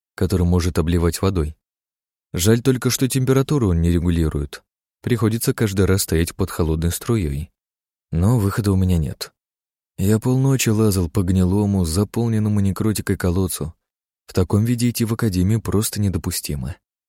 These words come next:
«Доброе утро, уважаемые студенты», войдя в классную комнату, произнес я. «Надеюсь, вы все усвоили то, что я рассказал вам на вводном занятии.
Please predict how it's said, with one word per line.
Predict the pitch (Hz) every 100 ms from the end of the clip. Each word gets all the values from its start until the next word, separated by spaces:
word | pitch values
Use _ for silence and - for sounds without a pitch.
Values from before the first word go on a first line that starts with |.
| _ _ _ _ _ _ _ _ _ _ -
«Доброе | 87 113 139 156
утро, | 160 135
уважаемые | 117 113 120 113 101
студенты», | - 92 85 78 80 _ _ _ -
войдя | 87 85
в | 85
классную | 90 82 - 85
комнату, | 110 113 90 78
произнес | 85 85 82 73 -
я. | 82 - _ _ _ _ _ _ _ _ _ -
«Надеюсь, | 82 87 104 123 117 110
вы | 120 113
все | 180
усвоили | 180 - 127 120 98
то, | 92 101
что | -
я | 101
рассказал | 98 107 98 113 104
вам | 98 98
на | 95 90
вводном | 95 87 90
занятии. | 95 98 87 - 69